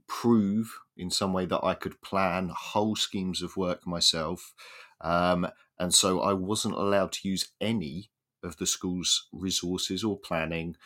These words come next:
or, um, uh, the, the things that existed. I had to start everything from scratch as a,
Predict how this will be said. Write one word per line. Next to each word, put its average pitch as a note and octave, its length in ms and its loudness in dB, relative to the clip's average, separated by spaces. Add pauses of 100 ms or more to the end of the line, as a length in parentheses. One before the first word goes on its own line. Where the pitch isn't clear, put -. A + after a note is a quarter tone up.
(340)
or, E2 520 0
um, D#2+ 640 0 (260)
uh, C#2 80 -4
the, - 280 -4
the E2+ 140 -6
things G#2 360 0
that C#2+ 120 -4
existed. - 720 -4 (200)
I D#2+ 100 -2
had F2+ 120 -4
to F2 80 -4
start - 480 4
everything G2+ 460 -2
from E2 160 -10
scratch - 580 -2 (320)
as F#2 180 2
a, F2+ 380 2